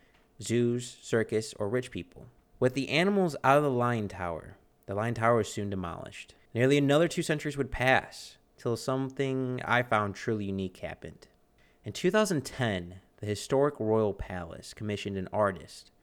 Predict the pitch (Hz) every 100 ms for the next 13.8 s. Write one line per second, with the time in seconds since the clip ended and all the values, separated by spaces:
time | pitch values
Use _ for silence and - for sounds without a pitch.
0 | _ - 104 104 104 98 92 - 117 117
1 | 101 - 90 - - - _ _ _ -
2 | 107 117 117 117 - 147 151 151 131 110
3 | 101 117 107 104 98 - - 95 - 73
4 | - - - - 101 95 107 113 113 90
5 | 95 - - 101 104 104 - 101 92 87
6 | _ _ 101 101 95 82 - 92 _ _
7 | _ - 113 90 90 76 - - _ _
8 | _ 131 143 123 104 120 123 101 101 101
9 | 107 104 - 95 95 95 123 - _ _
10 | _ - - 135 135 98 101 113 _ _
11 | _ _ _ _ - 104 - 101 92 101
12 | 90 101 120 151 190 - - _ _ _
13 | _ 107 107 117 127 135 143 -